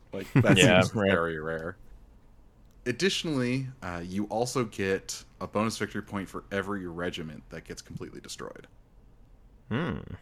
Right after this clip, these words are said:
Speaker 1: So, th-, and this is one where it goes the eighth round and the most points wins. So I think this one, unlike the first one, does a good job of balancing between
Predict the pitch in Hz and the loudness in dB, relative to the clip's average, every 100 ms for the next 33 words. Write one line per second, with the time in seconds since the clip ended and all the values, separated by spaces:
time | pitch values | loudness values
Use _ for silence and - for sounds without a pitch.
0 | - - - - - - - - - - | -18 -20 -20 -20 -20 -20 -20 -20 -12 -6
1 | - 92 87 85 82 _ - - - - | -2 0 0 -4 -8 _ -20 -20 -20 -20
2 | - - - - - - - - - _ | -20 -20 -20 -20 -20 -20 -20 -20 -20 _
3 | - - - - - 107 113 - 107 104 | -20 -20 -20 -20 -14 -6 -6 -4 -4 -4
4 | 98 95 98 92 92 87 80 95 - 87 | -4 0 0 2 0 0 -2 -6 -4 -6
5 | 82 - 80 82 78 78 82 85 78 - | -6 -8 -8 -8 -10 -12 -10 -10 -10 -12
6 | 76 71 - - - - - - - - | -14 -14 -16 -18 -18 -18 -18 -20 -8 -2
7 | 95 85 104 - 190 - 135 - 127 107 | 0 0 -4 -2 -6 -4 -4 -2 -2 0
8 | 101 98 - 110 110 - 95 95 90 90 | -2 -4 -4 -2 -2 -2 -8 -8 -8 -8
9 | 82 85 82 - 95 80 - 87 82 80 | -10 -10 -12 -10 -10 -8 -8 -6 -6 -8
10 | 78 - 85 85 80 - 80 80 - - | -12 -10 -8 -6 -8 -12 -12 -14 -14 -14
11 | 78 80 78 | -12 -12 -14